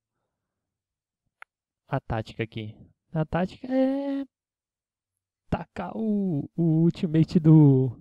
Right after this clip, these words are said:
do Thor na cara, né? Ok, isso daqui eu não quero, porque não combina com o time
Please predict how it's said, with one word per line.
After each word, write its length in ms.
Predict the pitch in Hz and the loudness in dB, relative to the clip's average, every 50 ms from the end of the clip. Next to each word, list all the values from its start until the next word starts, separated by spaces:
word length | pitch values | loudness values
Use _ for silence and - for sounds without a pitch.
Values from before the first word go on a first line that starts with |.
| _ _ | _ _
do 180 | - 139 175 - - _ | 6 8 8 8 8 _
Thor 220 | - 156 143 151 170 | 8 8 8 8 6
na 120 | 196 208 - | 0 -8 -14
cara, 360 | _ - 175 143 139 127 123 | _ -8 -6 -4 -4 -4 -6
né? 160 | 120 120 123 - _ _ _ _ _ _ _ _ _ _ _ _ _ _ _ _ _ _ _ _ _ _ _ _ _ _ _ _ _ _ _ _ _ _ _ _ _ _ _ _ _ _ _ _ _ _ _ _ _ _ _ _ _ _ _ | -10 -14 -18 -20 _ _ _ _ _ _ _ _ _ _ _ _ _ _ _ _ _ _ _ _ _ _ _ _ _ _ _ _ _ _ _ _ _ _ _ _ _ _ _ _ _ _ _ _ _ _ _ _ _ _ _ _ _ _ _
Ok, 960 | - 139 131 135 - _ _ - 175 165 170 175 175 175 175 175 175 180 196 - - _ | -10 -8 -8 -8 -10 _ _ -14 -12 -10 -8 -8 -8 -8 -10 -10 -12 -14 -16 -18 -20 _
isso 300 | - 151 131 - - 139 | -18 -18 -18 -18 -16 -8
daqui 360 | 135 135 135 127 - - 139 | -6 -6 -6 -6 -8 -8 -8
eu 60 | 135 | -8
não 200 | 131 131 131 139 - | -8 -10 -12 -14 -16
quero, 520 | - - 147 147 160 160 160 160 165 165 165 - _ _ _ _ | -12 -8 -6 -4 -4 -4 -4 -6 -6 -8 -10 -12 _ _ _ _
porque 320 | - 131 117 - - 131 123 | -4 -4 -4 -4 -8 -8 -6
não 180 | 127 127 131 - | -6 -6 -6 -6
combina 680 | - 143 139 135 135 131 151 165 170 175 175 175 175 - _ _ _ _ _ _ _ _ _ _ _ _ _ _ _ _ _ _ _ _ _ _ _ _ _ _ _ _ _ _ _ _ _ _ _ | -4 -4 -4 -4 -4 -8 -10 -10 -8 -8 -8 -8 -8 -10 _ _ _ _ _ _ _ _ _ _ _ _ _ _ _ _ _ _ _ _ _ _ _ _ _ _ _ _ _ _ _ _ _ _ _
com 240 | - 147 131 131 131 | -6 -4 -4 -4 -4
o 60 | 127 | -6
time 600 | - - - - 156 156 170 170 170 170 170 | -8 -14 -18 -14 -12 -12 -10 -10 -10 -12 -12